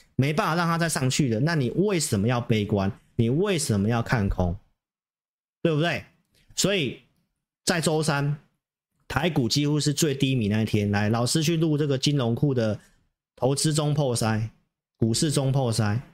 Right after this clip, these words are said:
我又再讲一次这个东西，你是我的忠实铁粉，在十月二十一号两周前你就知道了，我还是跟你强调，我说这个殖利率终点就在落在这个区间，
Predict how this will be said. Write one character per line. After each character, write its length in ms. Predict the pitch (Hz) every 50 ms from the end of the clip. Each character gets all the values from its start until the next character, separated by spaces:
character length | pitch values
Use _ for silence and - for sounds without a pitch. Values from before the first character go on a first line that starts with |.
| _ _ _ _ _ _ _
我 120 | - 123 139
又 100 | 185 202
再 160 | 196 220 185
讲 240 | 156 - 127 113 113
一 60 | 123
次 140 | - - 147
这 80 | 151
个 100 | 135 131
东 200 | 120 131 120 120
西， 320 | 117 - - 117 110 113 - -
你 160 | - 139 139 143
是 180 | - 240 254
我 200 | 226 175 151 139
的 80 | 139 143
忠 240 | 147 196 202 214 208
实 200 | - - 143 139
铁 280 | 139 - 131 135 151
粉， 260 | 151 143 123 98 - - - _ _ _ _ _ _ _ _ _ _ _ _ _ _ _ _ _ _ _ _ _ _
在 200 | - - 196 196
十 280 | 175 - - - 156 160
月 200 | 185 208 202 190
二 120 | 143 180
十 180 | 170 - - 143
一 120 | 143 151
号 380 | 160 175 170 143 127 117 - - _
两 260 | - 135 127 120 117
周 220 | 120 - 160 165 165
前 240 | 147 - 113 104 95
你 80 | 95
就 80 | 98 117
知 200 | 104 - 110 101
道 200 | - 104 95 82
了， 120 | 80 92 98
我 160 | 110 123 120
还 140 | 127 143 160
是 80 | 165
跟 160 | 185 185 180
你 80 | 160 135
强 240 | - - 113 113 117
调， 340 | 127 135 127 113 - - -
我 220 | - 135 139 139 143
说 320 | 143 180 190 190 196 202
这 160 | 202 202 214
个 120 | 190 190 170
殖 240 | 151 - - 151 156
利 120 | 175 185
率 180 | 180 190 185 170
终 220 | - 175 170 180
点 180 | 160 151 117 120
就 80 | 139
在 120 | 143 147 147
落 220 | 147 151 143 139
在 40 | 131
这 80 | 131
个 80 | 127 123
区 220 | 117 - - 120 113
间， 280 | 117 117 113 107 113